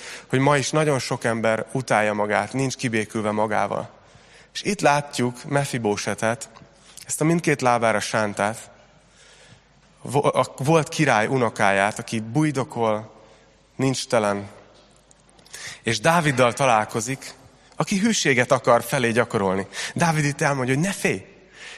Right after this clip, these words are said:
én hűséges akarok lenni hozzád, az apádért, Jonatánért. És Mefibósetből egyszerűen kibudjan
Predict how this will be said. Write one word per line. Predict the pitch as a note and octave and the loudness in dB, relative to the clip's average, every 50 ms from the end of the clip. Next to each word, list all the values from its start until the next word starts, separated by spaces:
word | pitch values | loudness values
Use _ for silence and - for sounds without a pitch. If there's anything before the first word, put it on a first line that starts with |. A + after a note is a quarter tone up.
| - | -4
én | - D3+ D#3 | -2 0 2
hűséges | E3+ G#3+ G3+ - F3 D#3 C#3+ C3+ - | 2 2 2 2 2 2 2 0 0
akarok | C#3+ - C#3+ C3+ B2 | -2 -2 -2 -2 0
lenni | C#3+ C#3 C3+ B2+ A#2 | 0 0 0 0 -2
hozzád, | A2+ A2 G#2 G2 - G#2+ G2+ - - - - - - - - - - - - - | -2 -2 -4 -4 -4 -4 -6 -6 -8 -14 -18 -20 -20 -20 -20 -20 -20 -20 -14 -10
az | - C3+ | -4 0
apádért, | C3+ D#3 - - C3 A2+ G#2+ G2+ G#2 G2+ G#2+ - | 0 0 2 0 0 0 0 -2 -2 -2 -4 -4
Jonatánért. | - C#3 C3 A#2 G#2 - A2 A2 - - - - - - - - _ _ _ _ _ _ _ _ _ _ _ _ _ _ _ _ _ _ _ _ - - - - - _ _ - - - - - _ _ _ _ _ _ _ _ _ _ - - - - - | -2 -2 0 -2 -2 -2 -2 -2 -2 -4 -8 -10 -12 -16 -18 -20 _ _ _ _ _ _ _ _ _ _ _ _ _ _ _ _ _ _ _ _ -20 -20 -20 -20 -20 _ _ -20 -20 -20 -20 -20 _ _ _ _ _ _ _ _ _ _ -20 -20 -20 -12 -6
És | - C#3+ - | -4 -2 2
Mefibósetből | F3+ G3 G#3 G3+ - E3+ C3+ C#3 C3+ C3 - - D3 C3 C3+ - - - - - - C#3 B2 C3+ C3 | 2 2 2 2 0 2 2 2 2 2 2 2 2 2 0 -2 -8 -16 -16 -12 -4 0 2 4 4
egyszerűen | B2+ B2 - - C#3+ C3 C3 B2 - | 4 2 0 -2 0 0 0 -2 -2
kibudjan | - F#3 D#3+ B2 A2+ B2+ D3 C3+ A2+ G2+ - B2 G#2 G2 G2 G2+ G2+ | -4 -4 -4 -2 0 0 0 0 -2 -2 -2 -2 0 0 -2 -4 -8